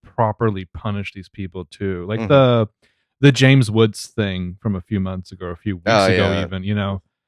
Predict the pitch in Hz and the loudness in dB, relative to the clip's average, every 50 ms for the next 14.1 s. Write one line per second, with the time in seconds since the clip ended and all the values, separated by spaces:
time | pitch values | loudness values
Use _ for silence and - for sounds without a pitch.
0 | _ _ _ - 120 123 120 117 113 110 104 101 98 - - - 156 165 165 160 | _ _ _ -4 0 2 4 4 4 2 2 0 -4 -4 2 4 6 8 8 8
1 | 147 - - 196 190 180 170 156 143 _ - 143 135 131 127 123 117 110 104 98 | 6 6 4 4 6 6 4 2 0 _ 2 4 4 6 6 4 4 2 2 0
2 | 95 - _ _ _ _ _ 110 107 123 117 107 104 98 98 _ _ _ _ _ | -4 -8 _ _ _ _ _ _ -4 -2 -2 -2 -2 -4 -8 _ _ _ _ _
3 | _ - 120 110 123 139 139 - - - 143 135 131 131 135 131 117 110 104 123 | _ -4 -2 2 2 0 0 0 0 2 4 4 6 4 4 2 0 0 2 2
4 | 117 120 120 117 117 113 113 113 113 113 110 104 107 - - 113 107 107 113 - | 4 4 4 4 4 4 4 6 6 4 4 2 -2 -6 -4 -4 -2 -2 -2 -2
5 | - - 110 107 107 117 131 143 147 _ _ _ _ _ - 120 104 - 110 98 | -2 0 0 2 2 2 0 0 -2 _ _ _ _ _ -2 -2 -2 -2 -4 -8
6 | - - 110 120 143 175 151 117 107 104 - - 120 113 110 104 104 107 104 101 | -6 -2 2 4 4 6 4 2 0 -4 -2 0 2 2 4 2 2 0 -2 -2
7 | 95 101 104 104 101 - - 143 110 101 - 101 95 95 95 - 151 165 165 - | -4 -6 -6 -6 -6 -4 -2 -2 -2 -2 -4 -6 -8 -8 -8 -2 0 0 0 0
8 | - 101 90 - - - _ _ _ _ _ _ _ - 110 - - 107 _ _ | -4 -10 -14 -14 -14 -18 _ _ _ _ _ _ _ -16 -14 -12 -12 -16 _ _
9 | _ _ _ _ _ _ _ - _ _ _ _ _ _ _ - 85 85 82 82 | _ _ _ _ _ _ _ -20 _ _ _ _ _ _ _ -14 -12 -10 -10 -10
10 | 82 82 80 - _ _ _ _ _ - 247 226 208 185 156 135 117 113 95 101 | -10 -12 -12 -14 _ _ _ _ _ -2 2 4 4 4 4 2 0 0 -4 -6
11 | 98 90 90 87 76 92 90 85 _ _ _ _ _ _ _ _ _ _ _ _ | -6 -8 -10 -12 -12 -12 -14 -14 _ _ _ _ _ _ _ _ _ _ _ _
12 | _ _ _ _ _ _ _ _ _ _ _ _ _ _ _ _ _ _ _ _ | _ _ _ _ _ _ _ _ _ _ _ _ _ _ _ _ _ _ _ _
13 | _ _ _ _ - - 151 147 139 139 139 139 131 120 110 107 - - - - | _ _ _ _ 2 6 8 8 8 8 6 4 4 4 4 2 0 -6 -10 -8
14 | - - | -10 -12